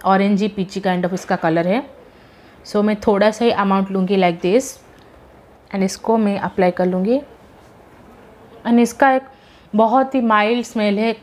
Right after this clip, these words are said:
मतलब like vanilla chocolate उस टाइप का इसका स्मेल है। Ooh। So गाइस जब मैं इसको अप्लाई कर रही हूँ, I can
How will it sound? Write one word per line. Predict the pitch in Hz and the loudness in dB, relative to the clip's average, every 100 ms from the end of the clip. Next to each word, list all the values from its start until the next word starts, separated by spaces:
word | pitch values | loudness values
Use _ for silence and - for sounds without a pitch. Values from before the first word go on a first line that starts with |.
| - | -8
मतलब | 208 202 208 202 - - | -6 -2 -2 -2 -8 -4
like | 214 208 202 | -2 0 0
vanilla | 202 208 220 208 214 | 2 2 2 0 0
chocolate | 196 220 208 202 - - - - | -2 -2 -2 -4 -14 -20 -20 -4
उस | 214 208 | -2 2
टाइप | 220 214 | 0 0
का | 220 | -2
इसका | 202 - | -2 -4
स्मेल | 202 - 190 190 | -4 -2 0 0
है। | 220 - - - 247 | -4 -10 -20 -4 2
Ooh। | 269 320 233 156 - - - - - - - - - - - - - - - - | 6 6 4 0 -6 -20 -20 -20 -20 -20 -20 -20 -20 -20 -20 -20 -20 -20 -4 0
So | 277 | 4
गाइस | 302 320 | 4 4
जब | 320 | 2
मैं | 311 | 0
इसको | 302 - | -2 2
अप्लाई | 254 - - 254 | 2 2 2 2
कर | 262 254 | 2 2
रही | 247 | 2
हूँ, | 262 | 2
I | 247 | 2
can | 247 254 | 2 0